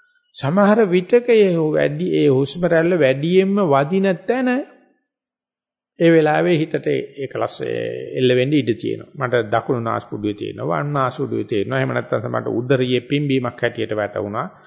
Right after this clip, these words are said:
නැත්නම් පපු ප්‍රදේශේ නැත්නම් උග්‍ර ප්‍රදේශය හරි කියලා අර ආශ්වාසය කියලා ආශ්වාසයට හිත යොදනකොට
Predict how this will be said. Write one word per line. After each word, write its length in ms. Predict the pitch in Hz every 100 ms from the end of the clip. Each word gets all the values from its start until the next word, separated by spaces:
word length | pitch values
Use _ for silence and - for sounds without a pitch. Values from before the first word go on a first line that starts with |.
| _ _ -
නැත්නම් 260 | 139 143 131
පපු 240 | 131 131 165
ප්‍රදේශේ 500 | 143 117 117 110 139
නැත්නම් 300 | 147 165 151
උග්‍ර 180 | 139 151
ප්‍රදේශය 340 | 156 147 151
හරි 140 | 151 151
කියලා 280 | 185 302 - - _ _ _ -
අර 160 | - 135 123 113 - - _ _ _ _ _ _ _ _ _ -
ආශ්වාසය 400 | 123 - 139 147
කියලා 220 | 151 135
ආශ්වාසයට 440 | 113 - 139 151 143
හිත 220 | 135 143
යොදනකොට 680 | 120 120 139 165 170 226